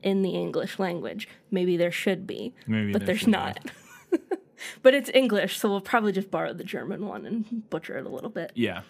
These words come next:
Speaker 2: that's what we tend to
Speaker 1: <laughs> That's,
Speaker 2: do.
Speaker 1: yeah, that is what we tend to do.
Speaker 2: Uh, Schadenfreude being an example of that.
Speaker 1: <laughs> Yes.
Speaker 2: Where, you know,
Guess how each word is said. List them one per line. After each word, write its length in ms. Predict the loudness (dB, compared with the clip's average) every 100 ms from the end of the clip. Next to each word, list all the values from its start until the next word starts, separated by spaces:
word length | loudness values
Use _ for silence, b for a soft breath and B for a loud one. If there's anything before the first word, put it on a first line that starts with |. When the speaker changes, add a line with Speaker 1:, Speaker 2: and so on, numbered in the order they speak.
| B B B _
Speaker 2:
that's 200 | -6 -4
what 100 | -4
we 80 | -8
tend 280 | -8 -8 -4
to 40 |
Speaker 1:
<laughs> 60 | -2
That's, 220 | -4 -2
Speaker 2:
do. 80 | 0
Speaker 1:
yeah, 120 | 2
that 160 | 0
is 160 | -2 -2
what 140 | -4
we 100 | -6
tend 280 | -8 -10 -12
to 40 | -12
do. 280 | -12 -12 -12 _ _ B B B B B B B B B B -14
Speaker 2:
Uh, 100 | -10
Schadenfreude 840 | -6 -2 0 0 -4 -8 -12 -12 -12
being 420 | -12 -10 -10 -12 -4
an 220 | 0 4
example 520 | 2 0 -2 -2 -2 -4
of 120 | -4
that. 200 | -10 -10
Speaker 1:
<laughs> 40 | -18 -20 -2
Yes. 360 | -2 -2 -10 -8
Speaker 2:
Where, 260 | -8 -8
you 80 | -14
know, 140 | -16